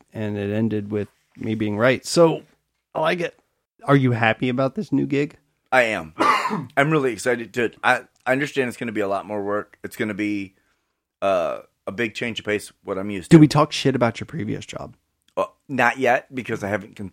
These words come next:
Speaker 2: I haven't got
Speaker 1: That's
Speaker 2: my
Speaker 1: cool.
Speaker 2: unemployment.
Speaker 1: Indies.
Speaker 2: But once we do, <laughs>
Speaker 1: Right.
Speaker 2: it's on.
Speaker 1: Right.
Speaker 2: Like, I will talk so much shit about that place. But I need to get paid first.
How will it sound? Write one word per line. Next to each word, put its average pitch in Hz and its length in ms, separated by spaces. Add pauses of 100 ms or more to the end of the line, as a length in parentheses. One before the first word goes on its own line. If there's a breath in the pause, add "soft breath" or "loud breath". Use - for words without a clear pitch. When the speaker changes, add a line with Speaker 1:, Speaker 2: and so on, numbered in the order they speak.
Speaker 2:
I 107 120
haven't 98 180
got 90 140
Speaker 1:
That's 78 100
Speaker 2:
my 78 60
Speaker 1:
cool. 82 80
Speaker 2:
unemployment. 82 500
Speaker 1:
Indies. 139 220
Speaker 2:
But 123 80
once 135 200
we 113 120
do, 117 320 (420)
<laughs> - 880
Speaker 1:
Right. - 240
Speaker 2:
it's 175 280
on. 95 580
Speaker 1:
Right. 110 180
Speaker 2:
Like, - 460
I 131 120
will 110 260
talk 101 320 (260)
so 107 140
much 85 240
shit 92 180
about 69 220
that - 180
place. - 380 (460 soft breath)
But 110 80
I - 20
need 107 140
to 98 40
get 95 160
paid 76 180
first. - 240